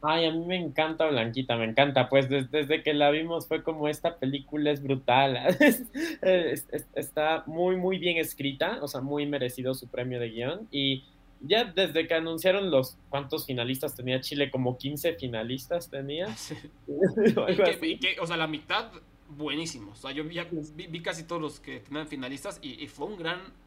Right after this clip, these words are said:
Speaker 2: año en, en el cine chileno, verdaderamente.
Speaker 1: Sí, tenía muy, muy buenos finalistas, pero desde que leí fue como que, "Ah, no, Blanquita, de, ojalá quede Blanquita, ojalá", y que, qué bueno que quedó. Yo también creería que,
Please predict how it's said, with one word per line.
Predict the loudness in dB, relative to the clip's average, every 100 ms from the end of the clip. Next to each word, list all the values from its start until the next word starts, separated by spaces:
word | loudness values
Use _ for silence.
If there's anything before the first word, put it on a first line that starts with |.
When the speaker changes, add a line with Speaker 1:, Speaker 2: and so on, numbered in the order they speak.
| _ _ 0
Speaker 2:
año | 0 2 -4 -10 -16 -18
en, | -18 -12
en | -8
el | -8
cine | -8 -8 -8
chileno, | -10 -10 -10
verdaderamente. | -12 -10 -10 -10 -14 -18 -20 -20 -20 -20 _ -14
Speaker 1:
Sí, | -6 -4
tenía | -2 0 0
muy, | 0 -2 0
muy | 0
buenos | 0 0 -2 -4
finalistas, | -2 0 0 -2 -6 -2
pero | 0 2
desde | 0 -2 -6
que | -6 -4
leí | -2 -2 -4
fue | -6 -6
como | -4 -4 -6
que, | -6
"Ah, | -4 -2 0
no, | 0
Blanquita, | 2 0 0 -4 0 2
de, | 2 -2
ojalá | -2 -2 -2
quede | -2 -2
Blanquita, | -4 -8 -8 -6 -4
ojalá", | -2 -2
y | -2
que, | -4 -6 -16 _ 0
qué | 2
bueno | 4 0 -4
que | -4
quedó. | -2 2 2
Yo | 2 2
también | 2 2 -2 -4
creería | -4 -2 -2 -2 -2 -4
que, | -6 -4 -4